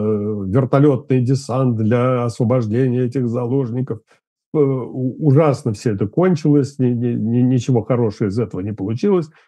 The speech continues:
Мы таких ошибок, — говорит Трамп, — повторять не будем». А что он будет делать? Вот тут уже большая загадка, потому что совсем непонятно. Вот, э, направление ударов, особенность вот этой кампании военной будущей.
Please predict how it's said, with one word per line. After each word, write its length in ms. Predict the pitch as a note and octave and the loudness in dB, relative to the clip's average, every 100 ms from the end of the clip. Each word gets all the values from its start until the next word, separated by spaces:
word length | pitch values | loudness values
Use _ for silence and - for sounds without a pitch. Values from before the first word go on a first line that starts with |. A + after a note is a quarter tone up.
| _ - | _ 0
Мы 160 | E3 A3 | 2 2
таких 420 | C#3+ - D#3+ D#3 | 0 0 -2 0
ошибок, — 520 | A#2+ - G#3 G3+ - - | -4 0 2 2 -2 -2
говорит 420 | C#3 D3 D3 C3 | 0 2 0 -2
Трамп, — 300 | D#3+ D#3 D3+ | -2 -2 -2
повторять 600 | A#2+ - G#2 D3 D3 - | -6 -4 -2 0 0 -4
не 160 | G#2+ C#3 | 0 0
будем». 520 | A2 G2+ F2+ - D2 _ _ _ _ - | 2 0 -2 -6 -18 _ _ _ _ -10
А 160 | G#2+ | -8
что 360 | - - F#3+ C4+ | -8 2 2 4
он 160 | C4 F#3 | 4 6
будет 300 | F#3+ D3 A2+ | 6 4 4
делать? 440 | G#2 A2 F#2+ D2+ | 2 2 0 -4
Вот 200 | F#2+ G#2+ | -6 -4
тут 180 | D3+ E3+ | -2 0
уже 200 | E3 C3+ | 2 2
большая 480 | D3 B2+ G#2 B2+ A#2+ | 2 0 -2 -2 -2
загадка, 540 | G2 G2 C#3+ F#3+ - | -2 0 0 -2 -4
потому 380 | G2+ G2+ E2+ A#2+ | -6 -8 -8 -8
что 240 | - C3 - _ _ _ _ _ | -4 -4 -4 _ _ _ _ _
совсем 340 | G2+ - D#3 D#3 | -6 2 2 4
непонятно. 760 | D3 C3+ C#3 A2 - F2 E2 F#2 | 4 2 2 0 -4 -10 -8 -4
Вот, 200 | G2 - - | -6 -6 -4
э, 20 | G#2 F#2+ F2+ - - | -4 -2 -4 -6 -8
направление 1000 | C#3 G#2 A#2 C#3+ C#3 A#2+ C3 G#3 D#3+ C#3 | -10 0 2 4 4 4 4 4 4 4
ударов, 640 | C#3 C#3+ B2 B2+ G#2 F#2 - | 4 4 2 0 0 -4 -4
особенность 800 | G2 - D3 G3 A3 G3+ C#3+ - | -6 0 2 2 2 2 0 -2
вот 220 | C3 B2 A#2+ | -2 0 0
этой 220 | G#2 F2 | -2 -2
кампании 640 | B2 B2+ - A2 G2 F#2 | 0 0 2 0 0 -4
военной 640 | E2 A#2 C3+ A#2+ F#2+ F#2+ | -2 2 4 4 2 -2
будущей. 640 | G2+ A#2+ F2+ E2 - D2+ | 0 0 0 -4 -10 -14